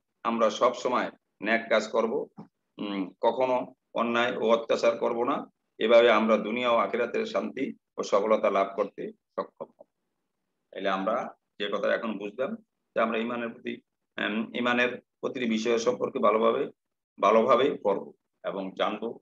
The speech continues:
নিজের মধ্যে বাস্তবায়ন করব, যেন আমরা এই সফল কাম লাভ করতে পারি। না? তাহলে বাড়ির কাজ, প্রিয় শিক্ষার্থীরা,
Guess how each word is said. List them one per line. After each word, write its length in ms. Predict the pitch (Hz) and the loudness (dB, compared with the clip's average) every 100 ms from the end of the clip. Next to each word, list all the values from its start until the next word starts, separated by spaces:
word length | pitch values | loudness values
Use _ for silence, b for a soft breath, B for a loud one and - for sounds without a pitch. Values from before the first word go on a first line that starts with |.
| - | -16
নিজের 240 | 98 110 | -6 -6
মধ্যে 220 | 107 - | -4 -6
বাস্তবায়ন 500 | 101 101 - 107 104 | -4 -4 -4 -2 -2
করব, 400 | 107 110 - - _ _ _ | -2 -4 -6 -10 _ _ _
যেন 120 | 98 | -2
আমরা 460 | 98 98 95 98 - 104 | 0 2 2 0 -4 -10
এই 120 | 95 | -6
সফল 340 | 92 90 95 | -4 -2 -2
কাম 200 | 98 95 | -2 0
লাভ 140 | 85 82 | -2 -2
করতে 240 | 90 - 80 | -4 -4 -4
পারি। 180 | 78 - _ - | -6 -8 _ -4
না? 280 | 107 110 _ _ _ _ _ _ | -4 -4 _ _ _ _ _ _
তাহলে 140 | 123 113 | -2 2
বাড়ির 320 | 113 139 139 | 4 4 4
কাজ, 240 | 147 131 | 4 2
প্রিয় 160 | - 139 | 0 0
শিক্ষার্থীরা, 680 | - 139 143 - 131 107 | 0 0 2 4 4 4